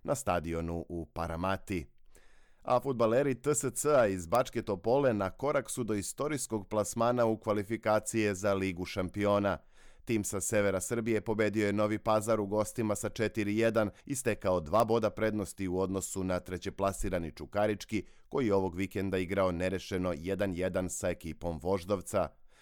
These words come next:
T S C-u je za osvajanje drugog mesta u Superligi potreban još bod u utakmici poslednjeg kola protiv Novosadske Vojvodine. Titulu prvaka i direktan plasman u grupnu fazu Lige šampiona još ranije je obezbedila Crvena zvezda,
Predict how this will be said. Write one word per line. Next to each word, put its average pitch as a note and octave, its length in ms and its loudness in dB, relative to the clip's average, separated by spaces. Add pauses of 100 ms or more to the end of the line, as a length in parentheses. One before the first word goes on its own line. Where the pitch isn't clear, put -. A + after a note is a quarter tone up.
(220)
T - 120 0
S - 200 -6
C-u F#2+ 300 0
je F#2 120 0
za F#2 160 0
osvajanje F#2+ 580 0
drugog F#2 340 -4
mesta G2 360 -2
u E2 80 -6
Superligi G2 720 -4 (180)
potreban F#2 560 0
još E2+ 260 -4
bod F#2+ 420 0
u C3 160 -4
utakmici F2+ 560 -6
poslednjeg F2+ 580 -4
kola F2 340 0
protiv F2+ 520 -6
Novosadske F2+ 680 -4
Vojvodine. G2 600 0 (600)
Titulu G2 380 -2
prvaka F#2 520 0
i F2+ 80 0
direktan F2 460 -2
plasman F#2+ 460 -2
u E2+ 60 -4
grupnu F#2 380 -4
fazu F2+ 400 0
Lige F#2 260 -2
šampiona G2 680 0 (260)
još - 180 -4
ranije G#2 380 0
je F2 100 2
obezbedila F2+ 580 0
Crvena F#2 460 -2
zvezda, F#2+ 480 0